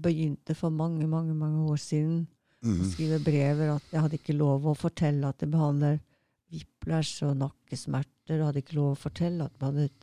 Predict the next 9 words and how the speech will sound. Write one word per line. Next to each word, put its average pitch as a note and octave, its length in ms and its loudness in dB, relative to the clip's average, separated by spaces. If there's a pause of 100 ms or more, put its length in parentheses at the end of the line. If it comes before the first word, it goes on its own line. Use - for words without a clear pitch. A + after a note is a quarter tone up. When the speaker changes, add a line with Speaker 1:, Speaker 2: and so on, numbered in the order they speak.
Speaker 1:
eh, D3 120 -2 (500)
ryggproblemer D3+ 1300 -2
eller D3 160 0
astma, D3+ 540 -2 (160)
og D3+ 140 -2 (260)
Speaker 2:
Nei. G2+ 160 -6
Speaker 1:
Det D#3+ 40 -4
var D#3 80 2
fy-fy, E3 500 -2